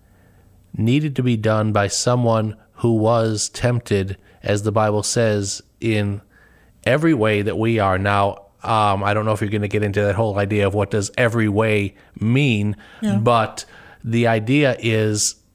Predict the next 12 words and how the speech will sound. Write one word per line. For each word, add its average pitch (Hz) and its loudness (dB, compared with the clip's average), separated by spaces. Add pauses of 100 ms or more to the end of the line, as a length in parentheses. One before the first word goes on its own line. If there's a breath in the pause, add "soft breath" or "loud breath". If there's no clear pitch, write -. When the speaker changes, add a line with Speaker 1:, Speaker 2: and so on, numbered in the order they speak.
Speaker 1:
he 147 0
was 147 0
tempted 107 -2 (500 soft breath)
to 113 0 (420 soft breath)
do 123 2
his 147 0
own 139 2
will 107 0
as 107 -2
a 104 0
human 107 2
being 104 0